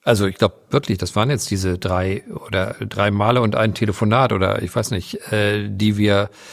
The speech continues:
uns begegnet sind. Aber natürlich, ähm, da ich eben so viele Werke, sag ich mal, von <laughs> ihm vertont habe, glaube ich auch, äh, ein wenig, äh, ja, irgendwie ihn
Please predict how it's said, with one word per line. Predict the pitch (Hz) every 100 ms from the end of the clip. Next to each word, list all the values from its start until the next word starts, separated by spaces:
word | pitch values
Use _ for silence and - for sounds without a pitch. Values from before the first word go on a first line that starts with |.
| - - -
uns | 131 110
begegnet | - 101 123 156 139
sind. | 120 113
Aber | 110
natürlich, | 107 107 - 147 156 135 139 - - - - _ -
ähm, | 110 110 107 104 104 92
da | 101 113
ich | 120 -
eben | 127 110
so | 101 120
viele | - 117 107
Werke, | 98 95 127 139 - 151 143 - - - - -
sag | - 120 123
ich | 113
mal, | 127 135
von | 123 120 127
<laughs> | 110
ihm | 151 160 165
vertont | 139 127 - 135 156
habe, | 123 117 117 120 139
glaube | 113 90 85 110 107 101 131 143 143
ich | 135 -
auch, | - 104 135 151 - - - - - _ _ _
äh, | -
ein | 123 120 - 120 110
wenig, | 110 143 165 151 - -
äh, | 131 123 123 123 120
ja, | 107 143 127 104
irgendwie | 120 117 117 107 110 113
ihn | 135 120 127 113 175